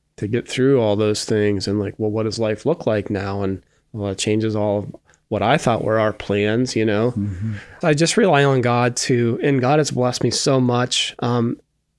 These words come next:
Speaker 1: over these past couple of years. Just, I just rely on him, you know?
Speaker 2: Mm-hmm.
Speaker 1: I know he's got a plan for my life. I know that he has a plan for my boys' lives.
Speaker 2: Well, I know this is not, uh,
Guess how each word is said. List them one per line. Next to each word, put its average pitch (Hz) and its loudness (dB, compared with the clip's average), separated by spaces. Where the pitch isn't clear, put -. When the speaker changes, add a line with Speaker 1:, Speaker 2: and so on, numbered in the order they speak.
Speaker 1:
over 123 0
these 123 0
past - -4
couple 127 -2
of 113 0
years. 110 0
Just, - -4
I 123 -4
just 139 0
rely 143 4
on 127 2
him, 107 -2
you 143 2
know? 131 2
Speaker 2:
Mm-hmm. 113 0
Speaker 1:
I 131 2
know 135 4
he's 143 -4
got 123 0
a 117 -2
plan 123 0
for 123 -2
my 117 2
life. 127 2
I 131 0
know 127 2
that 113 0
he 123 -2
has 113 0
a - -10
plan 113 -2
for - -6
my 107 0
boys' 117 0
lives. 143 0
Speaker 2:
Well, 143 4
I 156 6
know 196 8
this 165 4
is 123 2
not, 135 4
uh, 110 2